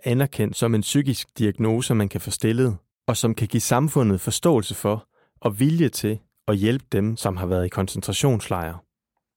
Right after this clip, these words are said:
Men først tredive år senere, i løbet af nitten firserne, bliver det kendt,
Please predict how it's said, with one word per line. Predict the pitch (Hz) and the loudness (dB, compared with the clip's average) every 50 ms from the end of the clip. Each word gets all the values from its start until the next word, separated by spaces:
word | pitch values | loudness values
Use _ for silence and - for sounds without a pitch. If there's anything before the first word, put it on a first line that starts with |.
| _ _ _ _ _ _ _ _ _ _ _ _ _ _ - | _ _ _ _ _ _ _ _ _ _ _ _ _ _ -2
Men | 123 120 113 | 0 0 2
først | - - 160 170 - - | 2 2 2 2 2 -2
tredive | - - - 127 135 160 180 185 175 | -4 -2 2 2 2 4 4 4 4
år | 139 117 110 101 | 4 2 2 0
senere, | - - - 104 107 127 131 110 98 90 - _ _ _ _ _ - | 0 0 0 0 2 2 0 0 -2 -4 -8 _ _ _ _ _ -2
i | - 127 | 0 2
løbet | 127 156 170 165 120 104 101 | 4 4 4 4 2 0 0
af | 101 | 2
nitten | 104 120 131 151 123 135 139 127 110 | 2 2 2 2 2 2 4 2 2
firserne, | - - - 165 147 120 104 - - 98 92 92 | 0 0 0 0 0 0 -2 -2 -2 -2 -2 -2
bliver | - - 110 107 | 0 0 0 0
det | 107 120 - | 0 -2 -2
kendt, | - - 175 175 - - - | 0 0 0 0 0 -4 -10